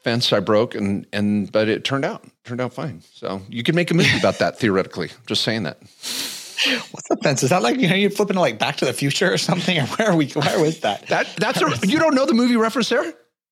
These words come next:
Speaker 1: Doc Holliday.
Speaker 2: Is that in Car?
Speaker 1: Doc
Speaker 2: Doc
Speaker 1: Holliday.
Speaker 2: Holliday,
Speaker 1: But you were
Speaker 2: okay.
Speaker 1: close
Speaker 2: I was
Speaker 1: because
Speaker 2: right. I was close with, you know, the actor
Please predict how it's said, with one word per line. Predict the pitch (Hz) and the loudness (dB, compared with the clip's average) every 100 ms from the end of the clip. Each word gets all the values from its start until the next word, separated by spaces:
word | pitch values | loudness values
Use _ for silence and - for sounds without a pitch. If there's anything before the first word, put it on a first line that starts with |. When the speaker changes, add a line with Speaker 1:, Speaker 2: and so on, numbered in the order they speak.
| _ | _
Speaker 1:
Doc | 131 127 | -2 0
Holliday. | - 113 104 | 0 2 2
Speaker 2:
Is | 101 | 0
that | 165 | -2
in | 185 147 | -4 -6
Car? | - - 185 _ _ _ _ | -8 -12 -18 _ _ _ _
Speaker 1:
Doc | 127 139 | -2 0
Speaker 2:
Doc | 156 | 0
Speaker 1:
Holliday. | 240 196 | 2 2
Speaker 2:
Holliday, | 170 170 160 | 2 0 2
Speaker 1:
But | 180 | 2
you | 254 | 2
were | |
Speaker 2:
okay. | 220 110 | 2 0
Speaker 1:
close | 190 269 262 202 - | 0 4 2 2 0
Speaker 2:
I | - | 0
was | 214 | 2
Speaker 1:
because | 165 | 2
Speaker 2:
right. | 254 269 226 160 | 2 0 -2 -2
I | |
was | 180 | -4
close | - - 226 220 190 175 | -4 -2 2 2 2 2
with, | 165 151 - _ _ _ | 0 0 -14 _ _ _
you | 147 | -4
know, | 139 127 120 120 _ - 107 - _ _ _ _ _ - | -2 0 -2 -6 _ -16 -16 -18 _ _ _ _ _ -10
the | 95 | -4
actor | 131 127 - 123 | -2 -2 -4 -4